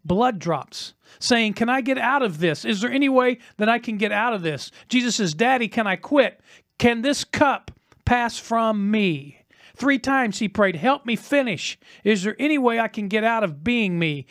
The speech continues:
Is there anybody, listen, that's listening today that's ever prayed, "Lord, is there any way I can get out of being me? Being me is not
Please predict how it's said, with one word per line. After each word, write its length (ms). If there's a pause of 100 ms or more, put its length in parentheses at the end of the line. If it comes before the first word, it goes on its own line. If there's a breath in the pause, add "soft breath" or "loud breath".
(160 loud breath)
Is 160
there 120
anybody, 580
listen, 340
that's 200
listening 380
today 260
that's 180
ever 180
prayed, 300
"Lord, 340 (240 loud breath)
is 140
there 140
any 220
way 340
I 120
can 220
get 200
out 280
of 140
being 340
me? 320 (380 loud breath)
Being 340
me 300
is 240
not 340